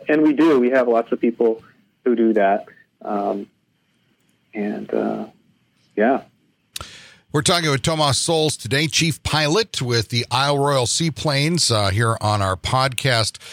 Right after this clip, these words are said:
Speaker 2: Uh, Tomas, tell us a little bit about the passenger when they're getting ready to go out there and they're perhaps going for their first time. And then let's talk about what they're like when they come back. Tell us about that. You must have some stories.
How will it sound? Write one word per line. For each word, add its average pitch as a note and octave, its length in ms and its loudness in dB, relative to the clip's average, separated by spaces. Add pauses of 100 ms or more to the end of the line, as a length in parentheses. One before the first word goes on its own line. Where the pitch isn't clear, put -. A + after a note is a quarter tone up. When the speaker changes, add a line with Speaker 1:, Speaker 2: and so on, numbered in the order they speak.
(400)
Speaker 2:
Uh, - 140 -10
Tomas, G#3+ 400 -2
tell A3+ 200 0
us G#3+ 140 -4
a G#3+ 40 -4
little G3 140 0
bit F3+ 120 0
about D#3+ 300 -2
the - 80 -6
passenger C#3+ 580 -2
when C3 160 0
they're A2+ 300 0 (120)
getting D#3 280 0
ready D3+ 240 0
to B2+ 100 -2
go B2+ 240 0
out D#3+ 240 0
there G3 300 2
and C3+ 100 -2
they're A#2+ 140 0
perhaps C#3 420 0
going D#3 320 -2
for D3+ 160 -4
their C#3 140 0
first D#3+ 340 -2
time. G#3 340 -2 (720)
And G#3 180 0
then F#3+ 120 2
let's F3+ 200 0
talk F3+ 200 -2
about D#3+ 200 0
what D#3 160 0
they're D3+ 140 0
like D3 180 0
when C#3 140 0
they B2+ 120 0
come A#2 260 0
back. F#2+ 300 0
Tell C#3+ 200 -2
us B2 140 0
about F#2 280 -2
that. F#2 120 -2
You A2 100 0
must D3 240 -2
have A#2+ 180 -2
some G2+ 200 -4
stories. E2 600 0